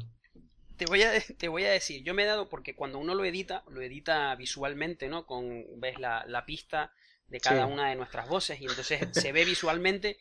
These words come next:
Speaker 1: quién habla más, quién habla menos, quién está
Speaker 2: Sí.
Speaker 1: más tiempo callado. Entonces,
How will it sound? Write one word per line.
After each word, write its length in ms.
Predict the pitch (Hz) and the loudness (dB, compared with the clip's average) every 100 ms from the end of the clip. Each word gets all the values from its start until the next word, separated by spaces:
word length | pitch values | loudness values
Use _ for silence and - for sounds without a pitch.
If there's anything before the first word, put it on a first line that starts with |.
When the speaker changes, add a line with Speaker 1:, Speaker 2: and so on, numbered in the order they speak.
| _ _ | _ _
Speaker 1:
quién 220 | 147 131 | -4 -2
habla 180 | 117 117 | -2 0
más, 220 | 143 151 | 0 0
quién 180 | - 123 | -2 -6
habla 220 | 117 120 | -6 -4
menos, 320 | 143 156 147 - _ - - | -2 0 -2 -6 _ -20 -2
quién 180 | 160 139 | 2 4
está 160 | 123 143 | 4 4
Speaker 2:
Sí. 60 | |
Speaker 1:
más 120 | 139 | 2
tiempo 240 | - 135 135 | -2 -6 -2
callado. 520 | 120 139 175 156 - _ - _ 127 | 0 4 6 4 -2 _ -20 _ -12
Entonces, 600 | 123 139 147 151 165 | -8 -6 -6 -4 -6